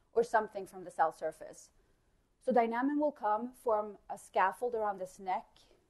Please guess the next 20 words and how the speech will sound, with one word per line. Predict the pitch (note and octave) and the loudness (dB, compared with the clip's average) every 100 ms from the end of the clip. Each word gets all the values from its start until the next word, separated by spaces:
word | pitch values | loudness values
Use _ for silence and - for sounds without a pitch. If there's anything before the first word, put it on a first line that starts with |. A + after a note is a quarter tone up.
| _ | _
and | G3+ G#3 | -10 -8
then | G3+ | -10
it | F3 | -10
will | |
squeeze | E3+ - - G#3+ A3+ A#3 | -14 -16 -4 -4 -4 -4
the | - | 0
neck, | B3+ B3 - _ _ _ _ _ _ _ _ _ _ - | 0 -2 -8 _ _ _ _ _ _ _ _ _ _ -10
and | A3 G#3+ | -2 2
then | G#3+ G#3 G#3 - | 4 2 -4 -10
it | G3 | -6
will | F#3+ F#3 F3+ F3+ - _ _ _ - | 0 2 2 0 -12 _ _ _ 4
hydrolyze | A#3 C#4 C4 C4 - | 4 6 4 4 2
G | A#3+ | -16
T | A3+ A3+ | -12 -12
P, | - G3 G#3+ B3 _ - | -10 -14 -14 -18 _ -12
and | G#3+ G#3 | -8 2
during | G#3+ G#3+ G#3 | 4 4 0
this | A3 - | -2 -2
hydrolysis | A3 G#3+ A3+ A#3+ G3+ | 0 6 6 6 -2
step, | - F#3+ D3+ - | -2 2 4 2